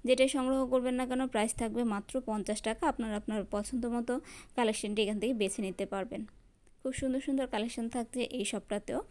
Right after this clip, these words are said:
এরপর দেখিয়ে দিচ্ছি আরও কিছু সুন্দর চুড়ির কালেকশন। এই যে চুড়িগুলি দেখতে পাচ্ছেন, এখান থেকে যেটাই নেবেন প্রাইস থাকতেছে মাত্র পঞ্চাশ টাকা করে। দেখুন কত সুন্দর সুন্দর ডিজাইন পাচ্ছেন। এখানে এক ডজন চুড়ির প্রাইস পেয়ে যাচ্ছেন মাত্র পঞ্চাশ টাকা। সব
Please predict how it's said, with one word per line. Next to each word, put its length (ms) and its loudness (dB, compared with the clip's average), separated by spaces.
এরপর 260 2
দেখিয়ে 300 4
দিচ্ছি 200 2
আরও 240 4
কিছু 200 2
সুন্দর 320 4
চুড়ির 300 4
কালেকশন। 460 4
এই 180 6
যে 180 2
চুড়িগুলি 440 2
দেখতে 300 2
পাচ্ছেন, 360 0
এখান 260 2
থেকে 220 2
যেটাই 280 4
নেবেন 280 4
প্রাইস 300 2
থাকতেছে 400 0
মাত্র 380 2
পঞ্চাশ 420 0
টাকা 260 0
করে। 200 -2
দেখুন 280 0
কত 260 2
সুন্দর 320 4
সুন্দর 300 4
ডিজাইন 320 2
পাচ্ছেন। 400 2
এখানে 400 2
এক 180 2
ডজন 300 4
চুড়ির 260 2
প্রাইস 280 2
পেয়ে 160 4
যাচ্ছেন 300 4
মাত্র 380 2
পঞ্চাশ 440 0
টাকা। 220 -4
সব 160 -6